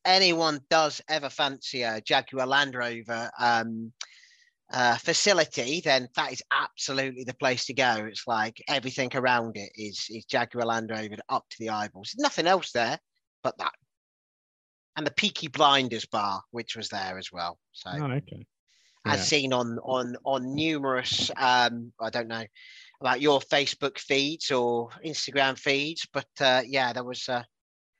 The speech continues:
Speaker 1: quite a, quite a degree of revelry and de-, uh, I'm gonna say debauchery. Then it's probably a bit strong,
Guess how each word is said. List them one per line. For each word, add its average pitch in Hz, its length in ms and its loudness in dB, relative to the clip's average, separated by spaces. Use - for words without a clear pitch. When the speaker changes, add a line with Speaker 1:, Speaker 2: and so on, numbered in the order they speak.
Speaker 1:
quite 233 380 6
a, 180 320 6
quite 196 200 -2
a 170 60 -4
degree 180 380 2
of 151 160 -2
revelry 185 560 2
and 143 160 -4
de-, 147 80 -4
uh, 143 160 4
I'm 139 60 -16
gonna 131 80 -2
say 120 140 -6
debauchery. 123 520 -6
Then 117 140 -6
it's 135 100 -8
probably 110 300 -6
a 104 60 -8
bit 123 160 -6
strong, 123 280 -6